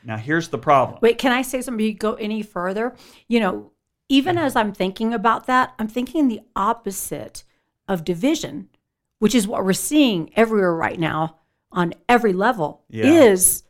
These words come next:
Speaker 1: Multiplication.
Speaker 2: Yes. And so multiplication is the answer in a season of division. So just in and above, it's an opposite spirit, and then setting us up for revival like you were talking about.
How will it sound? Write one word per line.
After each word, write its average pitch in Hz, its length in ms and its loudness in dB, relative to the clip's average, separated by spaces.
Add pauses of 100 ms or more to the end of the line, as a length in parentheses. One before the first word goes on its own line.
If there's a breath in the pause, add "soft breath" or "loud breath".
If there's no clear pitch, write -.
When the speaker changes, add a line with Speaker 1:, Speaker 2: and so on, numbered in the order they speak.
Speaker 1:
Multiplication. 110 680 -8
Speaker 2:
Yes. 175 480 4
And 214 140 4
so 254 100 4
multiplication 226 1300 -2 (420)
is 269 200 -4
the 208 220 0
answer 180 560 -6 (360)
in 202 160 -2
a 185 40 -2
season 180 460 -6
of 160 360 -6 (340)
division. 165 500 -2 (260)
So 175 360 -2 (720)
just 233 360 0
in 277 180 4
and 240 240 0
above, 214 560 4 (240 soft breath)
it's 214 180 -2
an 233 120 -2
opposite 240 460 0
spirit, 294 600 -4
and 220 200 2
then 196 380 -2 (100)
setting 277 460 0
us 180 160 -6
up 233 440 -4 (280)
for 196 200 -2
revival 185 500 0
like 165 280 -12
you 190 80 -10
were 175 100 -12
talking 185 440 -12
about. 143 380 -18